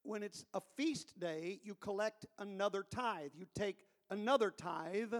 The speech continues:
of your increase. But he said this tithe that you are to use, that, that if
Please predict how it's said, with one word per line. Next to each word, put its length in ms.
of 140
your 140
increase. 720
But 80
he 80
said 300
this 340
tithe 480
that 120
you 180
are 140
to 180
use, 760
that, 140
that 140
if 100